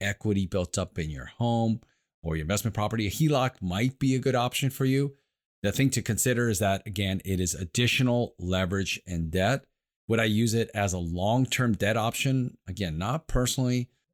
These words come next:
The short-term thing, I call, you know, I consider it more of a bridge to move in, in, in and out of deals. It provides that liquidity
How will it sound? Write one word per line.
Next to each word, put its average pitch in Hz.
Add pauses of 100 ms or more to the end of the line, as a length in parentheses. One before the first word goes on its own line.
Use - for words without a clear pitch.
The 92
short-term 131
thing, 123
I 85
call, -
you 101
know, 82
I 80
consider 107
it 92
more 101
of 85
a 85
bridge 92 (280)
to 98
move 104
in, 98
in, 98
in 104
and 98
out 95
of 85
deals. 110
It 107
provides 104
that -
liquidity 156